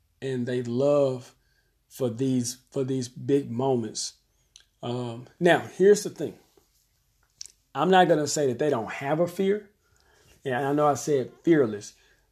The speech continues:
but this is how I look at it. They have a fear, but they're willing to face that fear and take it head on. Okay, they're willing to face that fear and take it head on.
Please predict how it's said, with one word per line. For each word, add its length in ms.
but 280
this 280
is 120
how 180
I 80
look 300
at 160
it. 80
They 160
have 260
a 60
fear, 500
but 240
they're 180
willing 400
to 120
face 580
that 260
fear 340
and 260
take 300
it 80
head 260
on. 240
Okay, 140
they're 140
willing 260
to 80
face 320
that 160
fear 240
and 80
take 180
it 100
head 140
on. 200